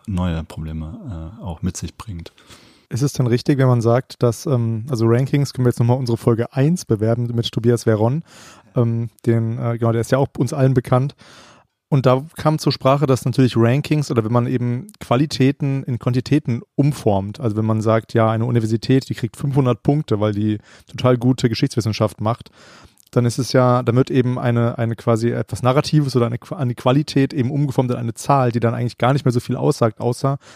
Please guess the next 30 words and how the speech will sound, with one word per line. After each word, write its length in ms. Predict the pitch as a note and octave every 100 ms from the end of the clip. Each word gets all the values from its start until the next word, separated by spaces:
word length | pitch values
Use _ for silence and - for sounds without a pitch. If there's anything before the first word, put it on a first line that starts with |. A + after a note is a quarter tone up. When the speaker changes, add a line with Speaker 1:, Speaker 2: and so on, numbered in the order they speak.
| _
Speaker 2:
die 60 | B2
ist 160 | A2+ -
besser 380 | A#2+ - C3
als 180 | B2 B2
die 100 | -
Universität 800 | B2+ A#2 A2+ A#2 - A#2+ A#2+ F#2
Speaker 1:
Mhm. 120 | A2
Speaker 2:
in 320 | A#2+ A2+ A2+ -
Osnabrück 580 | A#2 A#2 A2 - - -
<laughs> 20 |
oder 200 | C3 B2+
so, 140 | A#2
keine 220 | A#2 A#2 A#2
Ahnung. 300 | B2+ G#2 G#2 - - - -
Das 180 | A#2+ C3+
ist 80 |
genau 220 | - B2 A#2+
das, 180 | A#2
was 80 | A#2+
du 100 | -
meinst, 380 | A2+ B2+ G2 -
oder? 220 | - C3 - _ _ _
Sehr 100 | A#2+
suggestiv 460 | A2+ A2 A2+ - C#3
gefragt. 640 | A#2 - A2+ C3+ - -
Speaker 1:
Ja, 300 | C#3+ B2+ B2+ -
nee, 400 | B2 C3+ G2+ - - -
ganz 200 | A#2 -
genau. 440 | B2 A#2+ G#2+ F#2
Und 340 | G2 G#2+ A2